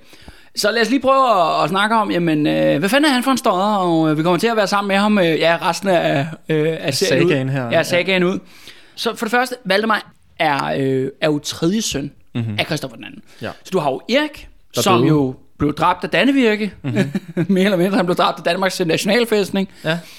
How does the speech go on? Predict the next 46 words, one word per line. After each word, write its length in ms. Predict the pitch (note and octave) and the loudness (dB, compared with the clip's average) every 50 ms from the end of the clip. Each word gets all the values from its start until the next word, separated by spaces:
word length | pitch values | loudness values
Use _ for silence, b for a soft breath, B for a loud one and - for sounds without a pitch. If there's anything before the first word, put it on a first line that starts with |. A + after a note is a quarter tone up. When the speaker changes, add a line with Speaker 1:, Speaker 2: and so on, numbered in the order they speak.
| B B | B B
Speaker 1:
ved 100 | B D3 | B -2
det 80 | D3+ D#3+ | 0 0
der 60 | D3+ | -2
katastrofale 480 | D3 D#3 C#3+ C#3 C#3+ C3+ F#3+ F#3+ - F3 | 0 -2 -4 -4 -4 -2 -2 -2 -2 -2
slag 360 | - - G3 G#3 A#3 - - | 0 0 0 0 0 0 0
i, 220 | D3+ C#3 C#3 C3+ D3+ G#3+ | 0 2 2 2 0 -2
i 80 | G#3+ - | -4 -6
tretten 300 | - D3 D#3+ F3+ G3 - | -4 -2 -2 -2 -2 -2
toogtredive. 560 | G3+ F#3+ G3+ - - D3+ D3 D3 D#3 F#3+ G#3 | -2 -2 -2 -2 -2 -2 0 0 0 -2 -2
Speaker 2:
Mhm. 140 | D#3 C#3+ D3 B B B B B | -4 -8 -12 B B B B B
Så 100 | - D3 | -4 -2
er 20 | |
der 40 | C3 | 0
Speaker 1:
Og 40 | A#2+ | 2
så 80 | A#2 | 2
Speaker 2:
hans 80 | G#3 - | 2 2
Speaker 1:
er 40 | G#3+ | 2
der 60 | B2 | 2
Speaker 2:
bror 200 | B2+ C3+ C3 G2+ | 2 0 0 0
Otto. 200 | B2 D3 - D3+ C3+ - - - - - - - - | -2 -4 -4 -8 -12 -12 -14 -20 -20 -20 -20 -20 -12
Speaker 1:
Og 80 | - E3 | -8 -4
så 80 | - | -2
er 20 | G#3 | -2
hans 100 | G#3+ - | -2 0
bror 200 | G#3+ A3 G#3 F#3 | 2 2 4 2
Otto, 160 | F#3+ G3 B3 | 2 0 -2
som 160 | A3+ - A3 G#3 | -4 -4 -4 -2
stadigvæk 340 | - B3 C#4 D4 C#4 B3 | 0 0 2 2 2 2
er 60 | A3+ G#3 | 2 2
i 40 | F#3 | 2
live, 200 | F3+ F#3+ G#3 A3 | 2 2 2 0
skal 100 | G#3 G#3+ | 0 -2
vi 60 | G3 | 0
lige 120 | F#3 G3 | 2 2
huske. 280 | F#3 F#3+ G3 G3 - - - b b b | 2 2 2 0 -2 -8 -18 b b b
Speaker 2:
Mhm. 200 | B2+ A2+ A2+ A2 | -6 -6 -4 -4
Speaker 1:
Han 100 | - E3+ | -2 -2
sidder 160 | - B3 G#3+ | 0 0 0
bare 100 | G#3 G3+ | 0 0
nede 120 | G#3 G#3+ G#3 | 0 0 0
i 20 | |
fangehullet 340 | - F3+ F#3 G#3 G3+ G3+ G3 | 0 0 2 2 2 4 4
nede 100 | G3 G3 | 2 2
i 40 | F#3 | 2
Holsting. 400 | F#3 E3 E3+ - G3 F3 E3 - - - | 2 0 0 -2 -4 -6 -6 -8 -12 -10
Speaker 2:
Ja. 80 | - C3+ | -8 -8